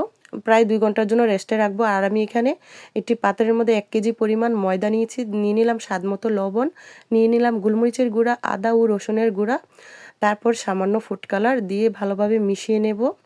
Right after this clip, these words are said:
অবশ্যই কিন্তু ময়দাটা নিতে হবে, তাহলে কিন্তু ভালো টেস্ট আসবে, ক্রিসপিনেসটা কিন্তু থাকবে। আর যদি আটা অ্যাড করেন তাহলে কিন্তু ভালো ক্রিসপি হবে না। আমি এখানে দুই পিস নিয়ে নিলাম, নিয়ে হালকাভাবে ময়দাটা লাগিয়ে নিচ্ছি। তারপর আমি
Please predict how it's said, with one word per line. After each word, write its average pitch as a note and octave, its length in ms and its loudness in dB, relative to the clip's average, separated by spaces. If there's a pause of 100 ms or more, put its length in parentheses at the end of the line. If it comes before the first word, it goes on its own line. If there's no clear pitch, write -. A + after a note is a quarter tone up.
(640)
অবশ্যই A3+ 380 -2
কিন্তু B3 240 0
ময়দাটা A3+ 480 0
নিতে A3+ 260 0
হবে, A#3+ 260 -2
তাহলে G#3+ 340 -4
কিন্তু A3 240 -6
ভালো G3+ 260 -2
টেস্ট A3 320 -4
আসবে, G#3+ 280 -2 (520)
ক্রিসপিনেসটা A#3 720 0
কিন্তু A3+ 260 2
থাকবে। G3+ 420 -2
আর F#3 160 2 (100)
যদি G3 220 -2
আটা G3+ 260 0
অ্যাড A#3 160 -2
করেন A#3+ 220 2
তাহলে G#3+ 280 -2
কিন্তু G#3+ 280 -4
ভালো G3+ 300 -2 (440)
ক্রিসপি A#3 380 -2
হবে G#3 300 -2
না। A#3 140 0
আমি G#3 160 0
এখানে G#3+ 280 -2
দুই G3+ 160 -4
পিস G#3 260 -8
নিয়ে G#3 160 0
নিলাম, A#3+ 260 0 (560)
নিয়ে A3 200 6
হালকাভাবে G3 640 0
ময়দাটা G#3 420 0
লাগিয়ে G3 360 0
নিচ্ছি। A3 360 -6
তারপর G3+ 420 -4
আমি G#3+ 260 0